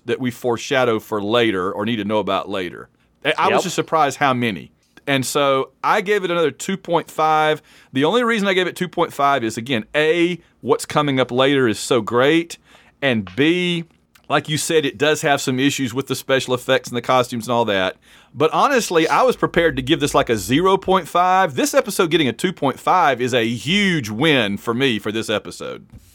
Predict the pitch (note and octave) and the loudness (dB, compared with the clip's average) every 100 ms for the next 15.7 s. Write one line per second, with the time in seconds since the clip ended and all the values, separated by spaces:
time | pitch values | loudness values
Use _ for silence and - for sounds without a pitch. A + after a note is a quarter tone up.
0 | - G#2+ B2 - - _ _ - C#3+ D3 | -2 0 0 -4 -20 _ _ 0 2 2
1 | B2 A#2 E2+ - _ _ _ - D3+ G3+ | 0 -6 -10 -12 _ _ _ -4 0 0
2 | - C#3+ E3 D#3+ E3+ D#3 A#2 G#2+ A2+ A#2+ | 0 0 0 0 0 0 0 2 2 2
3 | B2+ A#2 B2+ C3 B2+ B2 G#2+ A2+ A2+ - | 0 2 0 0 0 0 0 2 0 -2
4 | B2 C3 B2+ - C3 C#3 C3+ - C3+ C#3 | -4 -4 -4 -4 -2 0 0 0 -4 -2
5 | C3+ C#3 C3+ C#3 D3 C#3+ - - - - | 0 0 0 0 0 0 -2 -16 -20 -4
6 | D#3+ E3+ - C#3 - E3 E3+ E3 D#3+ - | 0 2 2 0 2 2 2 2 -2 -4
7 | - E3 D#3+ E3 E3 F3 - - B2+ E3 | -2 -2 0 0 0 -2 -2 0 0 0
8 | C#3+ - A#2+ - - - - D3+ E3 F#3 | -2 0 -2 -2 -4 -8 -4 0 2 2
9 | G3+ G3 F3+ - E3+ E3+ F3+ F#3 - - | 2 0 -2 -2 0 2 2 0 -2 -10
10 | - - - B2+ C#3+ A#2+ D#3+ - D3 G#3 | -20 -4 -2 0 0 0 -6 -4 -2 0
11 | F#3 D#3 E3 E3+ D#3+ C3+ C#3 B2+ A#2+ A2 | 2 2 2 2 2 2 2 2 0 0
12 | - B2+ C3+ B2 A#2+ - C3+ B2 B2 B2 | -2 0 2 2 2 -2 -2 -2 0 0
13 | - B2 A#2 _ A#2 - C3 B2 - - | 0 0 0 _ -10 -2 -2 0 -4 0
14 | B2+ B2 - C3 - B2+ C3 C3 A2+ G2+ | 0 0 -2 -2 0 2 2 0 -2 -4
15 | G2 F2+ F2 C3+ C#3 C#3+ | -4 -4 0 2 2 -2